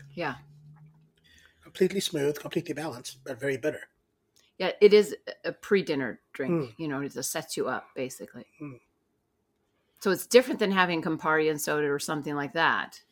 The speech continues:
Speaker 1: It's a different type of bitter, but it's really interesting.
Speaker 2: I mean,
Speaker 1: I'm
Speaker 2: it's,
Speaker 1: gleeking.
Speaker 2: it's completely balanced.
Speaker 1: Mm-hmm.
Speaker 2: Like, there's not a, a note out of place in it.
Speaker 1: Mm-hmm.
Speaker 2: And you're left with that clearly bitter
Speaker 1: Yeah, I, yeah.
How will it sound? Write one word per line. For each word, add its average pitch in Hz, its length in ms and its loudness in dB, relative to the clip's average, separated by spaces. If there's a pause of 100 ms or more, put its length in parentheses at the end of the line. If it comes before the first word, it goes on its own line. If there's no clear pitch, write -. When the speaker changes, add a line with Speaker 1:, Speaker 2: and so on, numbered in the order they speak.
(420)
Speaker 1:
It's - 120 -12
a - 20 -8
different 208 380 2
type 156 200 -2
of 139 120 -4
bitter, 165 240 0
but - 260 -4 (680)
it's - 180 -12
really 226 300 0
interesting. - 640 -6 (520)
Speaker 2:
I 160 60 0
mean, 175 400 6 (420)
Speaker 1:
I'm 208 120 4
Speaker 2:
it's, 196 100 2
Speaker 1:
gleeking. 190 500 4 (180)
Speaker 2:
it's 170 200 4
completely 208 420 6
balanced. 156 640 0
Speaker 1:
Mm-hmm. 208 280 2
Speaker 2:
Like, - 160 -4
there's 165 220 4
not 175 200 6
a, 151 360 4
a 143 80 0
note 147 500 4
out 135 140 -2
of 127 100 -10
place 139 360 -4
in 107 80 -14
it. - 260 -18 (160)
Speaker 1:
Mm-hmm. 196 300 -2 (480)
Speaker 2:
And 160 240 6
you're 151 100 6
left 139 300 2
with 135 120 -4
that 120 220 -6 (380)
clearly 180 580 6
bitter 139 680 2 (320)
Speaker 1:
Yeah, - 120 -4
I, - 260 -2
yeah. 220 280 -2